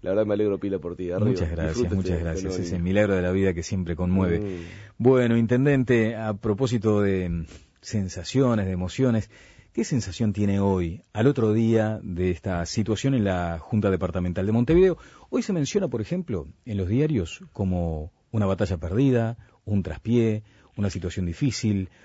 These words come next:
Speaker 2: un, eh, eh, un trancazo fuerte de la oposición.
Speaker 1: Este, yo qué sé, digo, si me decís, eh, "¿Estás contento?"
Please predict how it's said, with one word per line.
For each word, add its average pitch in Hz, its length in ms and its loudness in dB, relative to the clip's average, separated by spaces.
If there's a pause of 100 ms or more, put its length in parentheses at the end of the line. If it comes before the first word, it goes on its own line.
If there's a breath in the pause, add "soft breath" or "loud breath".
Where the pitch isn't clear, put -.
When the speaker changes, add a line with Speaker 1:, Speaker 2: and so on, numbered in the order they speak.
(340 soft breath)
Speaker 2:
un, 113 520 4
eh, 78 240 -4 (760 loud breath)
eh, 87 440 -10 (260 loud breath)
un 131 200 2
trancazo 101 460 -4
fuerte 117 320 0
de 90 80 -2
la 85 60 -4
oposición. 120 560 -6 (680 soft breath)
Speaker 1:
Este, 110 340 -10
yo - 140 -14
qué - 80 -8
sé, 80 280 -12 (200)
digo, 80 200 -6 (340 loud breath)
si - 140 -12
me 107 120 0
decís, 107 360 -4
eh, 90 360 -4
"¿Estás 104 240 -2
contento?" 139 420 -2